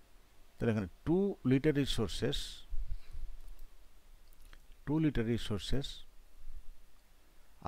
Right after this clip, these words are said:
are books and written records, and two archaeological sources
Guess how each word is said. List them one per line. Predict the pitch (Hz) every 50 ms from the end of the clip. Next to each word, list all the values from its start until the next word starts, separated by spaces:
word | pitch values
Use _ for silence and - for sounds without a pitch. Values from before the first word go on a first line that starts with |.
| 92 95
are | 92 92 - - - - - - - - - - - - - - 85 85 82
books | 95 107 123 - - - - - - - - - 85 82 87 90
and | 92 107 135 147 - - - - - - - - - - - - - - - - - - 92
written | 107 95 - - 104 117 143 170 185 - - - - - - - - - - - - - - - - - - - - - - 101
records, | 107 - - 85 - - - - - - - - - - - - - - - - - - - - - - - - - - - - - - - - - - - - - - - - - - - - - - 120 107
and | 104 120 147 156 151 - - - - - - - - - - - - - - - - - - - - - - - - - - - - - - - - - - - - - - - - - - - - - - - - - - -
two | - 143 156 - - - 85 92
archaeological | - - - 160 170 180 165 147 135 - 123 113 95 - -
sources | - 101 87 - - 117 139 -